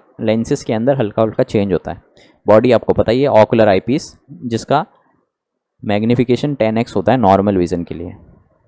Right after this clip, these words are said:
देखने से कैसे? अच्छा, आँखों का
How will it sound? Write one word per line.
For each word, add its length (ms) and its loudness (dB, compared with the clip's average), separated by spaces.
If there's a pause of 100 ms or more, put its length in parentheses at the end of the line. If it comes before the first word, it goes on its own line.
(4000)
देखने 460 -4
से 120 -4
कैसे? 300 -4 (1600)
अच्छा, 260 -6
आँखों 280 -2
का 180 0